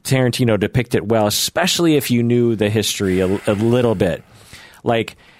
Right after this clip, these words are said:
the anti-cop sentiment, I guess we can kinda relate to that today, um,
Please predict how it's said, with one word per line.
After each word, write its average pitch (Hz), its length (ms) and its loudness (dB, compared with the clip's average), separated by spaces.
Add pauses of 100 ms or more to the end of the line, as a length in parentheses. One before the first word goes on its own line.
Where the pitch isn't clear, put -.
(500)
the 117 280 -2
anti-cop 127 840 -2
sentiment, 104 680 -2 (200)
I 131 100 -2
guess 208 280 -2
we 160 140 0
can 131 180 0
kinda 131 460 -2
relate 110 280 0
to 101 100 -4
that 95 180 -2
today, 87 580 -6 (380)
um, 107 340 0